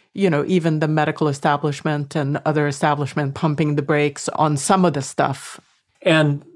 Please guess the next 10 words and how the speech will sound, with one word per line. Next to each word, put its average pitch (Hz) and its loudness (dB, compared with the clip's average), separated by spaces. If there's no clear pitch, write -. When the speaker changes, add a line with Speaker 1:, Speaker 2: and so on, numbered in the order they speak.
Speaker 2:
the 139 4
mainstream 156 2
media 143 2
is 113 -4
also 123 0
starting 113 -6
to 113 -6
expand 117 0
their 110 0
willingness 107 -2